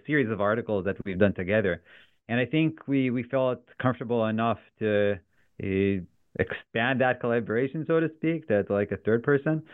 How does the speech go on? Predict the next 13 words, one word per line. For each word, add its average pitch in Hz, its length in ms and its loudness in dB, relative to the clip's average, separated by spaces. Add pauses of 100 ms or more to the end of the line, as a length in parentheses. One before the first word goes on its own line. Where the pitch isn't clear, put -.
(320)
So 139 100 0
it's 143 200 -2
essentially 160 640 -2 (840)
a, 127 480 0
a 135 40 2
transition 120 1080 0
from 120 340 0
doing 117 340 0
all 127 180 0
my 147 140 0
work 131 220 0
by 127 100 0
myself 107 540 0